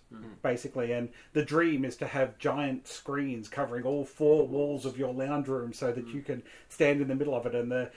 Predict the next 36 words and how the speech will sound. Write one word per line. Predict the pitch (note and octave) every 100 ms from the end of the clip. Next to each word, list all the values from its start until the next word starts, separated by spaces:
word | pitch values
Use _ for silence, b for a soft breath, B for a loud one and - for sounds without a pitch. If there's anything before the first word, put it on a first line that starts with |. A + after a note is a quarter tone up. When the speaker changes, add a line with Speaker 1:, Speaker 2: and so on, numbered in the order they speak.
| B
Speaker 2:
the | -
government | D3+ D#3 C#3+ C#3
sends | - F3 D3
out | D3 D3+ -
scripts | - F2+ - - - _ _ b b
for | D3+ C3+
you | A#2
so | -
you | B2 D#3
can | D#3+ B2+
read | C#3 E3 C#3+
along | B2 C#3+ C#3 B2+
with | B2+
the | -
characters. | D3+ D3 C#3 - A#2+ A2+ A2
Um, | B2+ B2 B2 B2
Speaker 1:
And | C3
they've | C3+
only | C#3+
got | C3+ -
three | D3+ C3+
screens. | C#3 A2+ G#2+ -
Speaker 2:
yeah, | E3 F3+ A#2 - B
you | E3
know, | D3+
there, | D#3+ D#3+
there, | D#3+ D#3 D3+ D3
uh, | D3+ C#3+
bullying | E3 F#3 F3+ D3+ B2+
is | A#2+ C#3
a, | B2+ B2 C3
is | C3+
a | B2+
major | B2 A#2+ B2 A#2+ A#2 A#2 -
sort | - C3+
of | A#2+